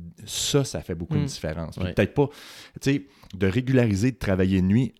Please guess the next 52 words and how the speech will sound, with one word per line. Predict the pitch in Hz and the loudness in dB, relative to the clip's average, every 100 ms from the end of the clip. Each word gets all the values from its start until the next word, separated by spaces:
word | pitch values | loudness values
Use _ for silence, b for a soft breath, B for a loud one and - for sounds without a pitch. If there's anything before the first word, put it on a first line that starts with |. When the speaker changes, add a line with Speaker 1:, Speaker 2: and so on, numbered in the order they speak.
| - | -4
Speaker 1:
à | 92 | -2
la | 87 | 0
limite, | 98 117 135 | 2 2 2
ça | - 80 | -2 -6
fait | - 92 | -2 0
même | 98 120 | 2 2
une | 95 85 | 2 0
différence. | 80 - 80 95 131 | -4 -4 -4 -4 -6
Tu | - | -6
sais, | 117 | -4
si | 143 | 0
on | 110 | 0
travaillait | - 95 92 92 90 | 0 -2 0 0 0
juste | 92 135 113 | -2 -2 0
de | 87 | 0
nuit, | 90 | 0
il | 208 | 0
y | |
en | 90 92 | 0 0
Speaker 3:
Ouais. | |
Speaker 1:
a | 135 | -2
qui | 95 | -4
disent | 90 117 | -4 -4
qu'il | 92 | -4
pourrait | - 90 | -4 -2
avoir | 90 98 | -2 -4
certains | - 101 - 113 | -4 -6 -2 -2
bénéfices, | 104 95 87 - 120 - - B B B | 0 0 -2 -4 -6 -6 -16 B B B
le | 92 | -6
fait | - 110 | -2 -2
de, | 95 73 | -2 -4
de, | 80 71 | -6 -6
de | 71 | -6
pas | 82 113 | -4 -2
changer. | 87 110 85 82 82 104 190 b b b b | -2 -4 -2 -4 -4 -6 -6 b b b b
Je | - | -2
pense | 101 104 | -2 0
quand | 101 87 | -2 0
même | 90 110 120 | 2 2 0
qu'il | - 101 | 0 0
y | |
a | |
des | 85 87 80 | 2 -2 -2
effets | 85 107 | 0 0
délétères | 92 85 78 101 104 | 2 -2 0 -2 0
d'être | 85 80 | -2 -2
juste | 87 101 | 0 0
de | 90 | 0
nuit, | 80 92 113 | 0 0 0
de, | 92 78 | -2 -4
de, | 78 78 | -6 -8
de | - | -8